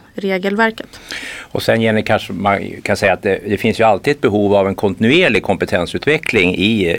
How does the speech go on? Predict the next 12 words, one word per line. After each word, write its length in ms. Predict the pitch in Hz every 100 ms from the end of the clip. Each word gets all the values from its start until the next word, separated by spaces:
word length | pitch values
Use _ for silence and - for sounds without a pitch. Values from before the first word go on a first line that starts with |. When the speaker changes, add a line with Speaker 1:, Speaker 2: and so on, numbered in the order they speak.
| 110
Speaker 2:
i 60 |
företagen, 680 | 113 110 80 - 80 82 90
i 60 | 104
alla 200 | 85 123
försäkringsbolag. 1000 | - 117 82 92 - 90 87 90 98 -
Och, 240 | 98 95
och 180 | 98 101
det 120 | 95
handlar 260 | 110 113 95
ju 80 | 104
om 280 | 98 92 90
att 300 | 90 -